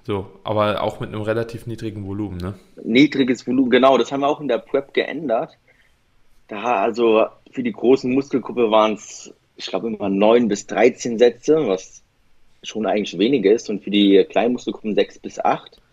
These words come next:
Speaker 1: Und du arbeitest
Speaker 2: Und
Speaker 1: trotzdem auch noch mit, äh, relativen Intensitäten, ne? Also so
Speaker 2: Auf
Speaker 1: mit
Speaker 2: jeden
Speaker 1: R E Rs,
Speaker 2: Fall, ja.
Speaker 1: oder?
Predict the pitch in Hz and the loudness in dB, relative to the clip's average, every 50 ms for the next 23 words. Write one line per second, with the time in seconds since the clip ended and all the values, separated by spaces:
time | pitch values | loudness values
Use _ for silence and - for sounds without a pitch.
0 | _ _ _ _ - 117 113 117 - - 127 131 127 123 127 120 - - 110 113 | _ _ _ _ -8 -4 -2 2 2 2 2 2 -2 -2 -4 -6 -2 0 2 2
1 | 113 - 131 - - 117 123 117 131 123 113 120 123 117 - - - - - - | 2 -2 -6 -2 -2 -2 -2 -2 -4 -6 -6 -6 -8 -8 -10 -12 -18 -18 -14 -8
2 | - 117 113 110 110 107 110 - 127 117 117 117 - 120 107 110 107 107 107 107 | -6 -4 -2 -2 -4 -6 -4 -4 -4 -4 -4 -4 -6 -10 -10 -10 -10 -8 -8 -8
3 | 110 107 101 104 95 - 117 107 104 - - 92 92 98 104 113 - 101 98 95 | -8 -8 -8 -10 -8 -6 -4 -4 -4 -4 -6 -6 -6 -4 -6 -6 -6 -6 -6 -6
4 | 95 95 98 101 98 98 98 - - - _ 95 92 95 98 - 107 104 101 98 | -6 -6 -4 -4 -4 -6 -8 -10 -20 -14 _ -4 -4 -4 0 2 2 2 2 2
5 | 95 101 98 95 92 90 90 101 104 - | 2 2 4 4 4 2 0 -2 -4 -6